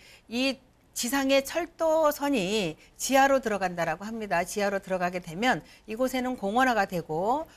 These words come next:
또 내지는 그 서울역에 이동하는 그런 편이 거의 한 십 분에서 이동해야 되는 부분이 삼 분이면 우리가 그 이동할 수 있게끔, 환승할 수 있게끔 상당히 그런 부분에 대한 것도 세밀하게 지금 하고 있는 부분이고,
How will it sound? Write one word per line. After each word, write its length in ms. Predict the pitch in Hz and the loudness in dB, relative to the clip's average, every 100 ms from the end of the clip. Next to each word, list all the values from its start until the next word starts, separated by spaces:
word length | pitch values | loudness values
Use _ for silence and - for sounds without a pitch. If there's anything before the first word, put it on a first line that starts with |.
| _ | _
또 120 | 247 | 0
내지는 460 | 247 208 240 262 233 | 0 0 0 -2 -2
그 380 | 208 180 175 175 - _ _ _ - | -2 -2 -2 -6 -10 _ _ _ -20
서울역에 920 | - - 311 311 285 254 233 269 262 | -14 -6 -2 2 4 4 6 4 4
이동하는 500 | 247 269 269 247 226 | 2 2 2 2 0
그런 240 | 214 185 196 | -2 -4 -4
편이 600 | 277 277 208 190 208 147 - - | -4 -2 -2 -2 -2 -4 -10 -20
거의 240 | - 214 240 | -4 0 0
한 140 | 254 | 0
십 300 | 254 285 _ | -4 -10 _
분에서 320 | 302 277 262 | -4 -2 0
이동해야 440 | 247 190 214 226 208 | -2 -2 -4 -2 -2
되는 240 | 196 196 | -2 -4
부분이 440 | 180 151 202 247 - - - | -8 -6 -2 -2 -4 -16 -16
삼 300 | - 311 320 | -10 -6 -4
분이면 600 | 302 277 220 180 226 277 | -2 0 0 0 0 -2
우리가 520 | 185 175 180 233 269 | -4 -2 0 0 -4
그 140 | 196 175 | -6 -6
이동할 400 | 208 233 214 185 | -4 -4 -4 -6
수 100 | 185 | -8
있게끔, 340 | 180 170 170 | -8 -8 -8
환승할 420 | 214 269 294 247 | -8 -6 -4 -4
수 120 | 214 190 | -4 -8
있게끔 520 | 180 180 180 208 311 - - - | -6 -6 -6 -8 -10 -16 -20 -12
상당히 360 | 240 240 247 | -4 -4 -4
그런 320 | 240 208 233 | -4 -2 -2
부분에 340 | 214 202 190 180 | -4 -6 -4 -2
대한 200 | 170 165 | -2 -2
것도 240 | 160 180 | -4 -6
세밀하게 640 | 180 262 247 180 175 247 247 | -8 -6 -2 -2 -2 -2 -4
지금 200 | 190 202 | -10 -12
하고 220 | 240 233 | -8 -6
있는 220 | 196 190 | -6 -10
부분이고, 680 | 175 175 165 143 190 147 | -12 -8 -8 -2 0 -2